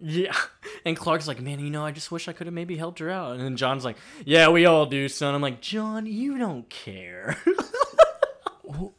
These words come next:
Speaker 2: yeah.
Speaker 1: And now we get, oh, now we get
Speaker 2: Well,
Speaker 1: the final
Speaker 2: well, well,
Speaker 1: secret.
Speaker 2: wait, it's also where Jonathan says, "Yeah, fine. Not even Lionel Luthor's can separate us from being a family."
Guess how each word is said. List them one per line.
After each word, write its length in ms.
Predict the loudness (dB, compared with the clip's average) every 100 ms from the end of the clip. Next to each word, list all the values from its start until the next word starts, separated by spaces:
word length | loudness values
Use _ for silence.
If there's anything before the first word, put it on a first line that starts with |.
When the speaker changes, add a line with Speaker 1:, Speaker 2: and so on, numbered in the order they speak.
| _
Speaker 2:
yeah. 480 | -10 -4 0 2 0 -2
Speaker 1:
And 220 | -4 -2 0
now 240 | 0 0
we 100 | -2
get, 240 | -4 -6 -10 -18 -10
oh, 300 | -8 -8 -10 -14
now 240 | -8 -6 -4
we 80 | -4
get 140 | 0
Speaker 2:
Well, 140 | 2
Speaker 1:
the 40 | 2
final 300 | 0 -2 -2
Speaker 2:
well, 100 | -2
well, 80 | 0
Speaker 1:
secret. 280 | 4 6 8
Speaker 2:
wait, 200 | 6 6
it's 180 | 2 4
also 300 | 4 6 2
where 180 | 2 0
Jonathan 540 | 0 0 0 -2 -4
says, 440 | -2 2 2 2 -4 -16 -20 -16
"Yeah, 400 | -4 0 0 -2 -8 -20 _
fine. 440 | -4 -2 -2 -6 -12 -2
Not 220 | 0 2
even 200 | 2 2
Lionel 320 | 2 4 4
Luthor's 540 | 4 2 4 4 2 -4 _
can 160 | -2 0
separate 560 | 2 2 2 2 2 2
us 160 | -2
from 160 | -4 -6
being 160 | -4
a 60 | -6
family." 640 | -4 -2 -2 -2 -6 -8